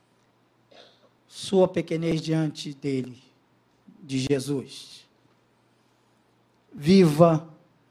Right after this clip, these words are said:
afinado com a vontade dele, a vontade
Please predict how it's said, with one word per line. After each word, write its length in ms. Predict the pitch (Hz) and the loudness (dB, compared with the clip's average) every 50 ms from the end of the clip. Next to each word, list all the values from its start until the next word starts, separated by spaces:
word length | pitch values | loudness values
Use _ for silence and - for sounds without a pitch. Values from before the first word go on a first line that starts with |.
| _ _ _ _ _ _ _ _ | _ _ _ _ _ _ _ _
afinado 680 | - - - - - 165 156 151 151 151 151 151 151 151 | -20 -20 -14 -10 -8 -6 -4 -2 -2 -2 -4 -4 -8 -10
com 180 | - - 156 151 | -12 -8 -8 -6
a 60 | 151 | -6
vontade 540 | 143 143 143 139 131 - 156 151 143 143 139 | -6 -8 -8 -8 -4 -4 -4 -4 -4 -6 -6
dele, 400 | 135 151 143 131 123 113 110 - _ - - _ _ _ _ _ _ _ _ _ _ _ _ _ _ _ _ _ _ | -4 -2 -2 -2 -2 -6 -10 -18 _ -20 -20 _ _ _ _ _ _ _ _ _ _ _ _ _ _ _ _ _ _
a 40 | - | -12
vontade 720 | 131 143 131 127 - - 139 143 143 131 135 135 131 113 | -8 -8 -8 -6 -4 -2 -2 -2 -2 -4 -8 -10 -10 -10